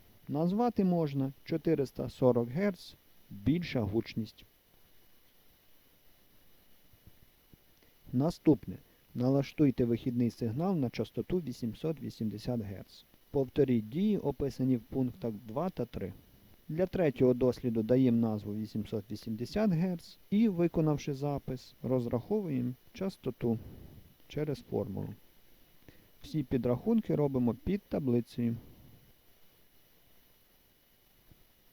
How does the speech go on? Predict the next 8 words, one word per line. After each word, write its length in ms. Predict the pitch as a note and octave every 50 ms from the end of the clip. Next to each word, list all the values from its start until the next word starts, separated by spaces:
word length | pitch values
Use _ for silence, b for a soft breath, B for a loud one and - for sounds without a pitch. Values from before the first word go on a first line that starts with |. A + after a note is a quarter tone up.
| - - -
Наступне. 760 | A#2+ B2+ D3+ D#3+ - - - C#3 B2+ A2+ - A#2+ A2+ A2+ A#2 - _ _ _ -
Поставте 560 | C3+ C3+ - - - E3+ G3+ G#3+ - A3+ F#3+
камертон. 640 | - G3 F#3 F#3 F3+ F3 D#3+ - - C3+ G#2+ G2 - B2 - _ _ _ _ _ _ _ _ _ _ _ _ _ _ -
Вдарте 560 | A#2 A2+ A2 A2+ C3+ C#3 C3 A#2 A#2 - A#2 -
по 160 | - A#2+ A2+
ньому 380 | A#2+ C#3+ F3 F#3+ E3+ C#3+ B2
гумовим 420 | A2+ A#2+ C3+ E3 D#3 C#3+ C3+ B2+ A#2+
молоточком. 680 | A#2 A#2 A#2+ A#2+ A#2 - - G#2 F#2+ - - - -